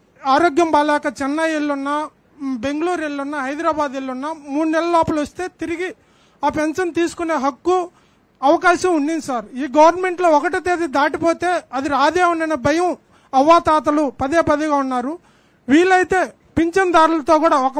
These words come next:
ముఖాముఖి అవకా-, ఇవ్వాలని మనవడికి చెప్పమని వాళ్ళు అడిగారు సార్. మూడో క్వశ్చన్ సార్, as an ఐటీ ఎంప్లాయీ, చంద్రబాబు నాయుడు గారు ఫైవ్ ఇయర్స్ మాకు రెండు జాబ్స్ ఉంటాయి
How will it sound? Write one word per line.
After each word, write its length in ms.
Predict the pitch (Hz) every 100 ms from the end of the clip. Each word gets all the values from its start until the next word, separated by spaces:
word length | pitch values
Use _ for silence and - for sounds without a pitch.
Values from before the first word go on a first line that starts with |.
| 285
ముఖాముఖి 580 | 277 349 330 269 320 269 - _ _ -
అవకా-, 440 | 262 320 320 311 247 277
ఇవ్వాలని 440 | 330 330 330 320 302
మనవడికి 400 | 277 320 330 285 269
చెప్పమని 360 | 233 302 311 320
వాళ్ళు 160 | 285 247
అడిగారు 300 | 240 285 262 269
సార్. 160 | 294 _ _ _ _ _ _ 254
మూడో 240 | 359 381 294
క్వశ్చన్ 300 | 247 269 226
సార్, 160 | 226 190 _ _ _ _ _ _ _ _ _ _
as 220 | 262 302 359
an 220 | 349 339 294 311
ఐటీ 160 | 370 359
ఎంప్లాయీ, 340 | 311 320 381 359 _ _ _
చంద్రబాబు 460 | 285 330 359 370 349
నాయుడు 200 | 339 320 320
గారు 120 | 311 269
ఫైవ్ 220 | 302 339
ఇయర్స్ 300 | 339 349 359 - _ _ _ _ _ _ 311
మాకు 400 | 277 320 320 359 392 - _ _ _ _ _ - 294 285
రెండు 160 | 349 339
జాబ్స్ 280 | 330 339 359
ఉంటాయి 220 | 330 302